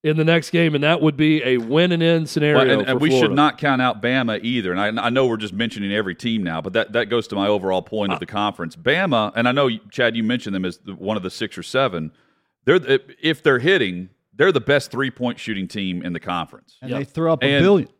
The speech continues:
Speaker 2: and they're the two seed last year. They're loaded with talent. They're the two seed in the tournament last year. Um,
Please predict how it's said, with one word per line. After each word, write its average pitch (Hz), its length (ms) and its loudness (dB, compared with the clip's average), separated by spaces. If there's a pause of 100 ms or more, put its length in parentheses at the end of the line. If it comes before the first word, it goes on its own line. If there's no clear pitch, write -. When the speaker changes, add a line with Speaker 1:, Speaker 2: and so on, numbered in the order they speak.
Speaker 2:
and 127 160 0
they're 151 80 4
the 131 120 -2
two 208 260 -2
seed 165 280 -6
last 123 380 0
year. 107 300 -6
They're 170 180 2
loaded 131 560 2
with 95 220 -4
talent. 101 400 -4
They're 147 100 2
the 131 80 -4
two 208 200 -6
seed 160 260 -4
in 120 80 0
the 98 80 -2
tournament 151 560 -2
last 80 340 -6
year. 69 240 -16 (580)
Um, 98 540 -2